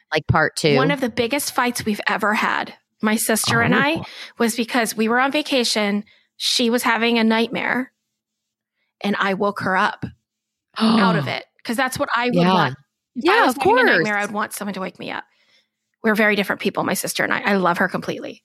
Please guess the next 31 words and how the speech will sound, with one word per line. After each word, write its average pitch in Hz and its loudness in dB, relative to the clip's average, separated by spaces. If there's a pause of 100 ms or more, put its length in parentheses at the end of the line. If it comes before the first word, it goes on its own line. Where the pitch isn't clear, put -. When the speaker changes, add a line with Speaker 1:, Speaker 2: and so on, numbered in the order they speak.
Speaker 2:
She 226 2 (580)
woke 190 -4
up 175 -2
and 185 -20
she - -2
said, 160 -4 (560)
"Why 190 0
did 196 -2
you 180 -6
wake 175 -6
me - -6
up?" 107 -8 (600)
I 214 2
said, 208 0 (580)
"You 233 4
were 226 4
having 226 2
a 196 2
nightmare." 202 -2 (220)
And 208 0
she - 0
said, 190 -2 (560)
"I 208 0
didn't 214 0
get 208 -2
the 214 0
chance 196 -2
to 190 -4
change 214 -2
it." - -8 (2000)
Speaker 1:
Oh. 208 0